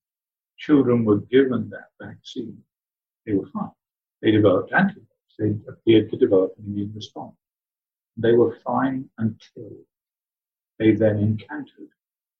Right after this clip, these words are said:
wild dengue virus. When they did that, they became really, really sick and many died. That was not an anticipated side effect, although there were clues to it in the clinical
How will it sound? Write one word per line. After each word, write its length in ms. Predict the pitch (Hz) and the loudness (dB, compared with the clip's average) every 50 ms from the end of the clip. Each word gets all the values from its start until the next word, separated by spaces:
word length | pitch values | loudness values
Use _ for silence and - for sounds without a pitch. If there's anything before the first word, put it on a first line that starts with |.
| _ _ _ _ - | _ _ _ _ -2
wild 540 | - 107 107 104 104 101 98 98 98 101 - - _ _ _ - | 0 2 2 2 2 0 -2 -2 -4 -4 -6 -18 _ _ _ -4
dengue 440 | 98 95 98 92 92 90 90 85 | -4 -2 -2 -4 -4 -6 -8 -10
virus. 220 | - - - - _ _ _ _ _ _ - _ _ _ _ _ _ _ _ _ _ _ _ _ _ _ _ _ _ _ _ - | -12 -16 -20 -20 _ _ _ _ _ _ -20 _ _ _ _ _ _ _ _ _ _ _ _ _ _ _ _ _ _ _ _ -10
When 200 | 95 95 104 131 | -4 -2 0 4
they 120 | 139 135 | 4 4
did 200 | 123 120 117 113 - | 4 4 2 2 2
that, 220 | - - 98 - _ _ _ _ _ _ _ _ _ - | -4 -6 -6 -10 _ _ _ _ _ _ _ _ _ -2
they 100 | 120 113 | 0 0
became 600 | 107 107 104 104 - - 101 98 95 95 87 85 87 | 2 2 0 -2 -4 -8 -10 -8 -8 -10 -14 -14 -4
really, 480 | 90 92 95 98 101 104 104 104 101 101 _ _ | 0 0 2 4 4 4 4 2 0 -2 _ _
really 340 | 90 90 92 92 92 92 | -20 -20 -20 -20 -20 -20
sick 320 | _ - - - 101 104 - _ _ _ _ - | _ -20 -16 -10 -10 -10 -10 _ _ _ _ -12
and 120 | 104 104 98 | -8 -6 -6
many 220 | 92 87 87 85 | -6 -8 -12 -16
died. 160 | - - - - - _ _ _ _ _ _ _ _ _ _ _ _ _ _ _ _ _ _ _ _ _ - | -18 -20 -20 -20 -20 _ _ _ _ _ _ _ _ _ _ _ _ _ _ _ _ _ _ _ _ _ -14
That 160 | - - - 135 | -14 -12 -4 -2
was 200 | 120 - - - | -2 -2 -2 -2
not 300 | 104 98 110 - - - _ _ _ _ _ _ | -2 -2 -2 -2 -4 -10 _ _ _ _ _ _
an 100 | 107 107 | -10 -8
anticipated 840 | 107 104 98 - - - - - - - - 104 101 95 98 - - | -8 -8 -10 -10 -12 -14 -14 -14 -14 -10 -2 0 0 0 -2 -6 -12
side 260 | - - 117 113 107 | -10 -6 -4 -4 -4
effect, 300 | - - - - - _ _ _ - 101 | -4 -6 -10 -16 -20 _ _ _ -4 -4
although 300 | 101 98 95 98 98 95 | -2 0 2 2 4 4
there 160 | 95 95 92 | 4 2 2
were 160 | 90 90 - _ _ _ | 0 -2 -6 _ _ _
clues 440 | - 156 190 190 160 - - - - | 2 2 4 4 4 2 0 -4 -12
to 160 | - - - | -10 -8 -8
it 140 | - - - _ _ _ _ _ _ _ _ _ _ _ _ _ - | -8 -10 -12 _ _ _ _ _ _ _ _ _ _ _ _ _ -2
in 440 | 110 107 104 101 98 98 - - - _ _ 101 | 0 2 2 2 2 0 -2 -4 -10 _ _ 4
the 220 | 101 98 92 - - | 4 4 4 2 -6
clinical 360 | - 104 98 - - _ - | -14 -14 -14 -14 -14 _ -20